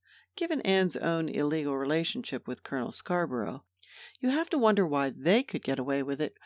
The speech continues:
when their servants could not. Clearly, in colonial Virginia, the highborn and their friends lived by a separate set of rules.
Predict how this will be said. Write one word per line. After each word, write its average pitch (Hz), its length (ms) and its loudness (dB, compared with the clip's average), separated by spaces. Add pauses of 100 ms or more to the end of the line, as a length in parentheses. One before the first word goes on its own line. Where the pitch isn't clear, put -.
(220)
when 151 160 0
their 135 140 -2
servants 151 520 -2
could 139 260 -8
not. 151 340 -2 (600)
Clearly, 240 460 6
in 233 200 2
colonial 160 560 0
Virginia, 151 600 -2 (240)
the 139 80 -2
highborn 214 800 2
and 170 160 -2
their 160 120 -2
friends 143 540 -2 (320)
lived 165 380 0
by 131 160 -2
a 139 100 -4
separate - 540 -4
set 143 240 -4
of 147 180 -8
rules. - 560 -6